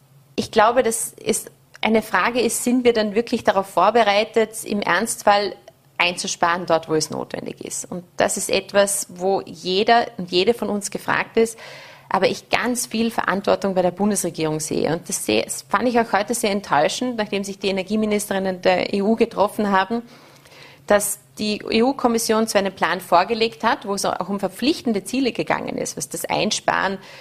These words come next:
ähm, von diesen Peakzeiten bei der Strom-, ähm, Nachfrage geht, dass die Mitgliedstaaten dann den Ball wieder zurückgespielt haben. Aber diese Verantwortung liegt bei den Mitgliedstaaten. Die Verantwortung, um einen Plan zu haben fürs Stromsparen, fürs Energiesparen,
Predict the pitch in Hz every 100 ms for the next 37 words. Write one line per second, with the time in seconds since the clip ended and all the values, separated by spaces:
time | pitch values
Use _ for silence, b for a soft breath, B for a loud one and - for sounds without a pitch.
0 | B B - 175 175 - - - - 196
1 | 190 185 185 - 262 - - - 151 143
2 | 151 147 147 _ _ - - 160 160 -
3 | 165 170 170 - - - - - - 165
4 | 156 - 156 151 156 151 151 240 - B
5 | B B - - 220 269 254 247 - 208
6 | 226 226 214 208 190 160 190 185 180 -
7 | 185 - 156 - - - - - - _
8 | _ b b 180 175 190 202 196 - 185
9 | 233 220 220 196 196 254 - 175 156 147
10 | - - - - - 156 160 - - 247
11 | 254 220 220 196 170 160 156 156 180 220
12 | 185 175 175 180 - 160 - 170 208 -
13 | 175 175 175 165 160 156 196 - 175 175